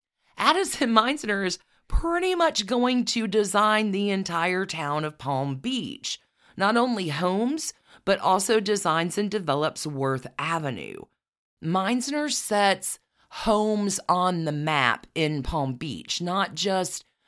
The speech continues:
these tiny seaside cottages, but grand homes in addition to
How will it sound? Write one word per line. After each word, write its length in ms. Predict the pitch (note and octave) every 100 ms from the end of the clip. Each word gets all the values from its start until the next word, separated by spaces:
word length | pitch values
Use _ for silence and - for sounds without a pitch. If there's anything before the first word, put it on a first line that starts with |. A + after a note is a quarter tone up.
| _
these 260 | D3 F#3+ D3
tiny 420 | - F#3 F#3+ E3
seaside 640 | C3 - G#3+ G#3 C#4 B3 G#3
cottages, 840 | - B3+ C4 A#3+ C#4 C#4 C4+ A#3+ - _ _ _ _
but 260 | G#3+ - E3+
grand 640 | G3+ F#3 A3 A3+ A3+ A3
homes 600 | F3+ C#3 A#2+ A2+ A2+ - - _ _
in 200 | G3 A3
addition 640 | A#3 E3+ F3+ E3+ - E3 D#3
to 640 | - C#4+ C4+ F3 D3+ D3